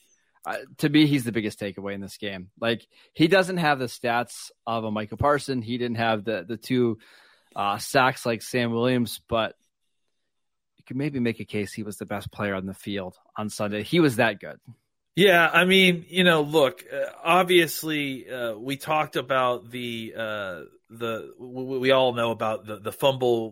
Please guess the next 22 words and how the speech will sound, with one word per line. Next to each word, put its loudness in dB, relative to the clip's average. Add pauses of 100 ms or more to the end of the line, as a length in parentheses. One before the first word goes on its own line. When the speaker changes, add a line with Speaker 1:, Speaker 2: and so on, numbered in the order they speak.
(140)
Speaker 2:
the -12
forced -2
fumble 0
at -2
the -6
one -6
yard -2
line -2
after -4
Parsons. -6
That 4
whole 4
sequence -4 (320)
is -4
just -8
incredible 0
teaching -10
tape. -16 (220)
I -10
mean, -8
frankly, 0
uh, -8